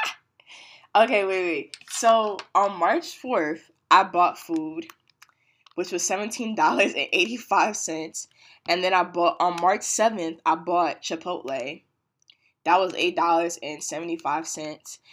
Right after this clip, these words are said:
And then I got soul food last night,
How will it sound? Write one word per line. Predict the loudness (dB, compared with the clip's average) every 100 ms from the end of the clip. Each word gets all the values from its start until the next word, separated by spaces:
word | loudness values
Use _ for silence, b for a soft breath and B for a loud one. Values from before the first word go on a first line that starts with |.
| B B
And | -2 0
then | 0
I | 2 0
got | 0 -2
soul | -2 -2 0 -2
food | -4 2 2 2 -4 _ -8
last | -6 -4 -6 -8
night, | -8 -8